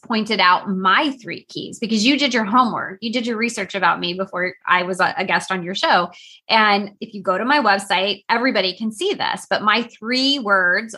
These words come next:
are, phrases, concepts are strategic, creative, and empathetic. So it's funny how we're a little bit different,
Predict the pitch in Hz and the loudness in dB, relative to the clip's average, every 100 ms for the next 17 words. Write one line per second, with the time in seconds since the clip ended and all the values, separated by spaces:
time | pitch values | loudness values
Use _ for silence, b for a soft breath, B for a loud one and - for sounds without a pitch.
0 | - 190 170 160 214 - 190 175 185 180 | -2 2 2 2 -2 -4 -8 -6 -4 -6
1 | 175 - 175 180 165 175 - 196 180 170 | -6 -6 -6 -4 -4 -4 -4 2 4 4
2 | 165 - _ _ - - 208 202 190 180 | 0 -6 _ _ -18 -8 -8 -4 -6 -2
3 | 170 208 - _ - 247 269 175 - - | -2 -4 -10 _ -6 0 2 2 0 -4
4 | 208 _ _ _ _ 190 185 - 202 190 | -6 _ _ _ _ -2 -2 -4 -8 -6
5 | 175 190 170 - _ - 247 226 208 196 | -4 -2 -2 -6 _ -4 2 4 4 0
6 | B - 214 - - 247 233 226 220 202 | B -4 -4 -4 -2 2 2 4 6 6
7 | 196 185 202 202 185 190 180 185 285 302 | 4 0 -4 -4 -2 -2 -2 -2 -6 -4
8 | 320 190 240 | 0 0 -2